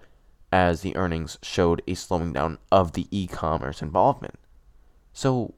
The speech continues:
what the hell's going on there? Um, the company saw revenue rise to thirty-eight point one billion from the thirty-four point nine nine billion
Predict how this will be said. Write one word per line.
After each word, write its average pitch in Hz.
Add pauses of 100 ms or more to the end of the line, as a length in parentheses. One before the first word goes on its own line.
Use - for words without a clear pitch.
(180)
what 120
the 160
hell's 156
going 151
on 143
there? 123 (380)
Um, 98
the 98
company 123
saw 101
revenue 95
rise 85
to 78
thirty-eight 85
point 76
one 80
billion 107 (420)
from 90
the 82
thirty-four 90
point 90
nine 78
nine 101
billion 87